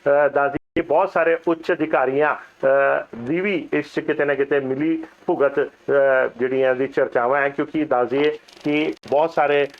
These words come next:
ਅ, ਪਿਛਲੇ ਕਮਿਸ਼ਨਰਸ ਦੇ ਗੁੱਡ ਬੁੱਕਸ 'ਚ ਰਹਿ ਕੇ, ਉਹਨਾਂ ਦੇ ਨਾਲ ਰਹਿ ਕੇ ਇਹਨਾਂ ਨੇ ਕੰਮ ਕੀਤਾ।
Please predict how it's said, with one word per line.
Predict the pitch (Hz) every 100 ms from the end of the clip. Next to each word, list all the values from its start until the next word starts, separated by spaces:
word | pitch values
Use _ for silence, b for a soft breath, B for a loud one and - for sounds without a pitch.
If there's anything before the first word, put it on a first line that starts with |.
| - 131
ਅ, | 131 127 127
ਪਿਛਲੇ | 143 165 151
ਕਮਿਸ਼ਨਰਸ | 151 131 131 147 143 135 - 139 135 B - 113
ਦੇ | 139 135 135 135 123
ਗੁੱਡ | 156 160
ਬੁੱਕਸ | 160 160 -
'ਚ |
ਰਹਿ | 143 139
ਕੇ, | 139 143
ਉਹਨਾਂ | 135 139
ਦੇ | 135
ਨਾਲ | 127 127 135 147
ਰਹਿ | 139
ਕੇ | 131 139
ਇਹਨਾਂ | 135
ਨੇ | 135
ਕੰਮ | 131 127 123
ਕੀਤਾ। | 135 123 135 127